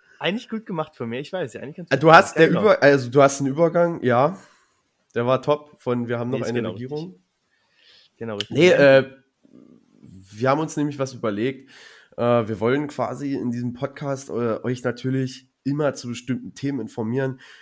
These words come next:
Speaker 2: wie wir es ja jetzt die letzten Folgen so gemacht haben, aber wir wollen eine kleine neue Rubrik aufmachen,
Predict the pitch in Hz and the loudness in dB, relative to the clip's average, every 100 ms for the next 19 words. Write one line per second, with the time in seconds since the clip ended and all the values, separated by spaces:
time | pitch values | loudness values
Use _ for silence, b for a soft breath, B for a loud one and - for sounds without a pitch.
0 | B - 120 135 127 120 120 107 120 - | B -4 0 0 0 -2 -2 -4 -4 -6
1 | - 120 120 110 107 104 117 - 120 110 | -8 -4 -2 -4 -4 -4 -4 -4 -6 -2
2 | 110 110 110 101 143 175 127 135 139 147 | 0 0 -2 -2 -4 -2 -6 -6 -6 -4
3 | 143 131 143 131 110 151 151 - 104 101 | -2 -2 -2 -4 -6 -10 -10 -8 -8 -6
4 | 107 107 143 160 | -6 -4 -4 -6